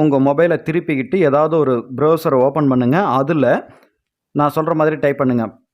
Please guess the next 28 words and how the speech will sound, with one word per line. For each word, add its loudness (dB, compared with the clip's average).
பாரிவாகன் 0
அது -2
மாதிரி 0
டைப் -2
பண்ணி 0
சர்ச் -4
பண்ணீங்கன்னா, 0
ஃபர்ஸ்ட் -4
எடுத்தோடனே 0
பாரிவாகன் 0
டாட் 0
ஜிஓவி -2
டாட் -2
ஐஎன் -2
அப்படின்னு 0
ஒரு -2
வெப்சைட் -4
இருக்கும். -2
அதுக்கு 0
கீழே 0
ஹோம் 0
பாரிவாகன் -2
சேவான்னு 0
இருக்கு -6
இல்லையா, 0
அதை -4
செலக்ட் -4
பண்ணிக்கோங்க. -2